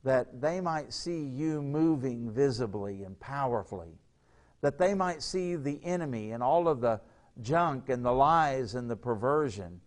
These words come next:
fall out of fashion. Lord, to see true worship restored, where it's not just a thing of pleasing people, but it really is honoring you and worshiping you in spirit and in truth, and your gospel going forth unhindered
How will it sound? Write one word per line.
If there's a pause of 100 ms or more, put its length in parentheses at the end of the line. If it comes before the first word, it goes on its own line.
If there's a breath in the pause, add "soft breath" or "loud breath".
(200)
fall
out
of
fashion. (640 soft breath)
Lord,
to
see
true
worship
restored, (380 soft breath)
where
it's
not
just
a
thing
of
pleasing
people,
but
it
really
is (340 soft breath)
honoring
you
and
worshiping
you
in
spirit
and
in
truth, (240 loud breath)
and
your
gospel
going
forth
unhindered